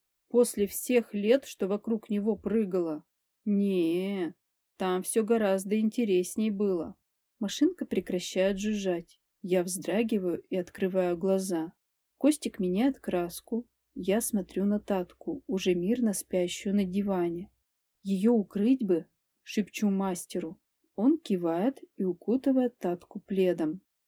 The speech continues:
Я смотрю на её невинное во сне детское лицо и думаю о том, что босс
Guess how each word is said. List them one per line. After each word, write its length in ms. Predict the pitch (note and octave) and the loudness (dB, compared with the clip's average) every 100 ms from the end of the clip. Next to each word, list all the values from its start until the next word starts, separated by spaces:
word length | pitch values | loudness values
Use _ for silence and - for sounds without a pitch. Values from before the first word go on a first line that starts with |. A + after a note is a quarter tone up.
| _ | _
Я 200 | G3+ A3 | -2 0
смотрю 500 | C4 A3+ F#3+ G#3+ A#3+ | 0 -2 -2 0 4
на 100 | C4 | 6
её 320 | A3 F#3+ F#3 A3+ | 4 0 2 2
невинное 720 | G#3 F3+ F#3 B3 A#3 F#3+ F3+ | 2 0 0 2 2 0 0
во 140 | F3+ | -2
сне 460 | - - F#3+ F3 - | -2 -4 -2 -4 -6
детское 560 | F#3 G3+ G3+ - - G#3+ | -4 -2 0 -4 -2 0
лицо 580 | G#3 A3 - G3+ F3 F#3+ _ _ _ _ _ | 0 -4 -6 -6 -6 -8 _ _ _ _ _
и 100 | G#3+ | -2
думаю 480 | F#3 A#3+ A#3+ G#3+ F#3+ | 2 4 6 4 2
о 60 | F3+ | 0
том, 380 | A3 A#3+ G3 - | 4 4 2 -6
что 300 | - - F#3 | -20 -8 -6
босс 340 | F3 C4 D4+ | 0 0 -2